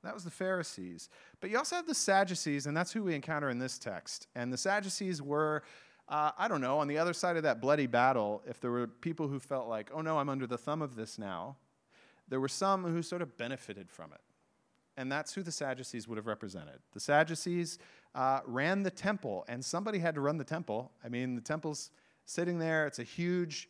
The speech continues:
enterprise. It's a huge machine. And the Romans didn't want to run it. So they looked to the Sadducees, and they said,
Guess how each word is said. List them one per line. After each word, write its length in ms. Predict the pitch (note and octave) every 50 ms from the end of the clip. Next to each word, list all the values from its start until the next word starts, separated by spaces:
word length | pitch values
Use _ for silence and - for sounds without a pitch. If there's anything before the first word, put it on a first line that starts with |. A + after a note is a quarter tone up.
| _ -
enterprise. 680 | D3 D3+ D#3+ D#3 - - D#3 D3+ D#3 D3+ D3+ D3 C3 B2+
It's 120 | A#2 -
a 40 | A2+
huge 420 | - - - D#3+ E3+ F3 D#3 -
machine. 600 | C#3+ B2+ - - - D#3 C3 A2+ G2+ F#2+ A2 C#3 D3+ - - - - - - _
And 260 | C3+ C3 C3+ C3+ C3+
the 60 | C3
Romans 420 | C3 C#3 D3+ F3+ G3 G3+ G3+ F3+ B2
didn't 240 | A#2+ B2 - B2 G2
want 160 | G2+ G2 F2
to 40 | D#2+
run 180 | E2 - -
it. 160 | F#2+ C#3 B3 - _ _ _ _ _ _ _ _ _
So 560 | - - D3+ D3 D3+ D3+ D3 D3 D3+ D3 C#3+ - -
they 480 | C3 C3 C3 C3+ C3+ C3+ C3+ C3+ B2+ - -
looked 260 | A#2+ B2+ E3+ - -
to 80 | - F3+
the 80 | -
Sadducees, 840 | D#3+ - - A2+ G#2 G2+ G2+ G2 - - A#2+ A#2+ D#3+ F3+ - - - _ _ _
and 180 | - A#2 A#2 A#2+
they 60 | A#2+
said, 400 | A2+ - - B2+ B2+ B2+ B2 C3